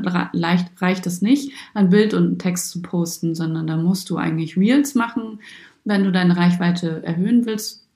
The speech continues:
und auch da dementsprechend, das nutzt nicht irgendwelche Hash-, Hashtags irgendwie einzugeben,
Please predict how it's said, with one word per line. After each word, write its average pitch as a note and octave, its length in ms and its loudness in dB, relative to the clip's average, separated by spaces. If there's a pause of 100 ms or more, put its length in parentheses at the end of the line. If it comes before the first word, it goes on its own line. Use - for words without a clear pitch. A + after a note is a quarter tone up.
und A#3 320 4
auch F#3+ 260 2
da F#3+ 400 0 (240)
dementsprechend, G3 720 4
das F3+ 320 -4 (160)
nutzt G3 400 2
nicht G#3+ 260 0
irgendwelche F3+ 720 0 (380)
Hash-, F#3 500 -2 (100)
Hashtags F#3+ 560 -4
irgendwie F3 380 -2
einzugeben, F3+ 800 0